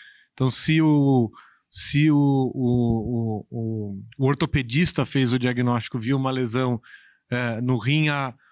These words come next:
a conduta habitual da maioria dos serviços é, é, é pedir opinião do urologista primeiro, antes do oncologista. Então, normalmente, isso eu acho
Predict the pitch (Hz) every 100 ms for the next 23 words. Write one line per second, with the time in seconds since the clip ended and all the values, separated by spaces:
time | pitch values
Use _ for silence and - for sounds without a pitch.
0 | _ 127 - 151 147 190 139 139 170 196
1 | 143 135 175 156 113 110 127 127 135 139
2 | 135 139 190 175 - 165 123 151 147 147
3 | 127 135 135 139 135 127 117 127 123 120
4 | - - _ 123 147 135 147 147 151 143
5 | 147 143 123 160 156 - 123 147 147 131
6 | 143 139 143 139 139 117 107 135 143 -
7 | - - _ - 160 160 190 196 175 143
8 | 165 - 135 143 - 160 123 - 127 131
9 | 135 - 131 120 101